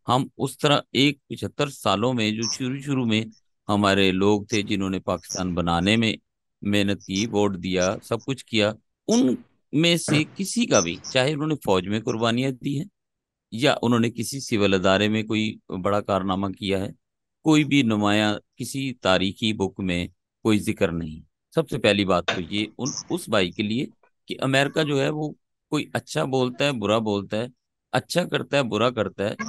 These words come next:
अगर कोई बुरा करता है तो उसको सजा देते हैं, अगर कोई अच्छा करता है तो उसको जजा देते हैं, उसकी, उस चीज को वो लोग मानते हैं। तो इसलिए अगर कोई कहे कि जी हम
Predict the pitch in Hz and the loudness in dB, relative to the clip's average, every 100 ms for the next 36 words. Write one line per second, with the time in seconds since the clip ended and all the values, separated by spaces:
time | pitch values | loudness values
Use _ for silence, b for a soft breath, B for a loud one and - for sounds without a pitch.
0 | - - - 123 143 - 139 107 107 123 | -8 -10 -4 -2 -2 0 -2 2 2 4
1 | 139 117 139 151 151 123 - 143 - 95 | 0 -2 -4 -4 -6 -8 -6 -8 -4 0
2 | 92 98 113 113 113 110 _ _ _ - | 2 2 -2 -4 -10 -10 _ _ _ -6
3 | 135 156 170 - _ 117 - - 185 185 | -2 -2 -4 -10 _ -10 -8 0 0 0
4 | - _ - 101 98 151 - - - 151 | -6 _ -2 -2 0 -4 -4 -10 -10 -10
5 | - 180 151 107 117 117 104 - 120 - | -4 -4 -2 2 2 2 -2 -4 -8 -8
6 | 110 - 143 139 _ _ _ - 160 - | -10 -12 -10 -10 _ _ _ -4 -4 -4
7 | 165 170 165 156 147 165 165 123 98 95 | -4 -4 -2 -4 0 -2 0 0 0 0
8 | 85 107 90 78 - _ _ - - 160 | -4 -6 -6 -10 -18 _ _ -10 -6 -6
9 | - 180 165 170 170 160 139 139 151 135 | 0 0 2 0 0 2 2 2 0 -2
10 | 143 139 | -2 -2